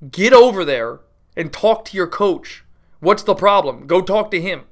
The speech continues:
I just dropped you off for practice." And that's gonna help toughen the kids up. Because if they can always come to you and they know you're protecting them, what the fuck do you think's gonna happen when they get hit once? They get in a fight.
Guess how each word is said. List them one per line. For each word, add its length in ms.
I 140
just 200
dropped 340
you 100
off 200
for 80
practice." 640
And 100
that's 160
gonna 140
help 180
toughen 320
the 80
kids 260
up. 320
Because 200
if 60
they 140
can 100
always 280
come 280
to 80
you 100
and 80
they 80
know 120
you're 180
protecting 720
them, 340
what 160
the 100
fuck 340
do 60
you 80
think's 240
gonna 200
happen 400
when 160
they 380
get 160
hit 200
once? 500
They 80
get 140
in 40
a 60
fight. 380